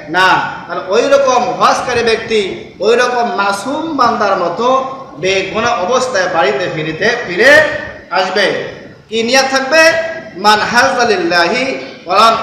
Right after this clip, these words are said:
ওয়ালাম ইয়ারফুস ওয়ালাম ইয়াফসুক রাজা কায়াউমিন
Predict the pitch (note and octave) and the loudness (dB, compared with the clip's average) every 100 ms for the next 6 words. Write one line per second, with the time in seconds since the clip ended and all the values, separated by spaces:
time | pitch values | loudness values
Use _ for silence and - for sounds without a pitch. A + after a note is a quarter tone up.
0 | - F3+ A3 B3 - G#3 G#3 - C4+ - | -4 0 2 2 2 2 2 0 -2 -2
1 | - - - F3 A3 A3+ G#3 G3+ - D4 | -8 -14 -12 -2 0 2 2 0 -2 -4
2 | C#4+ - F#3+ F#3 G3 A3 G3 F#3+ G#3 G3+ | -4 -4 -2 2 2 2 0 0 2 4
3 | B3 D#4 | 4 2